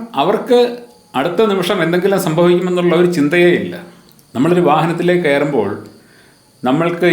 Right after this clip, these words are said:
യാതൊരു അപകടവും പറ്റില്ല എന്ന് നമ്മൾ ചിന്തിക്കുന്നത് എന്തുകൊണ്ടാണ്?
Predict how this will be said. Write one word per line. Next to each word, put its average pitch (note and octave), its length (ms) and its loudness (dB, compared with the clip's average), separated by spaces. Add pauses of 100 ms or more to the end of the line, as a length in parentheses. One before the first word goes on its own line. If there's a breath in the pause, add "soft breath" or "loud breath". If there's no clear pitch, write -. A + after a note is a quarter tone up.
യാതൊരു E3+ 300 0
അപകടവും E3+ 360 2
പറ്റില്ല D#3 340 -4 (140)
എന്ന് D3+ 180 -4
നമ്മൾ C#3+ 180 -2 (100)
ചിന്തിക്കുന്നത് C3+ 460 0
എന്തുകൊണ്ടാണ്? B2 500 -2